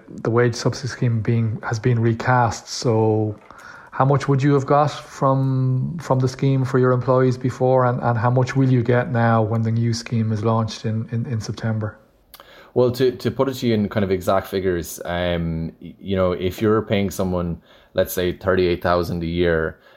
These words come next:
Speaker 2: um, with employers' P R S I, that's, that's coming, gonna cost the business forty-two thousand a year. Um,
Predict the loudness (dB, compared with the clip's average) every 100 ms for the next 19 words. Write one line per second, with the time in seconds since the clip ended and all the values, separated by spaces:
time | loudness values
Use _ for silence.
0 | _ -2 2 2 0 -4 -4 -2 -2 -4
1 | -2 0 2 0 0 0 0 0 2 2
2 | 0 -2 -6 -6 -4 -4 -4 -4 -4 -10
3 | -16 -8 -8 -2 -2 -2 -2 -4 -4 -10
4 | -2 -2 0 -2 0 0 0 -6 -4 -4
5 | -4 -10 -20 -20 -14 -2 0 2 2 0
6 | -2 -4 -6 -10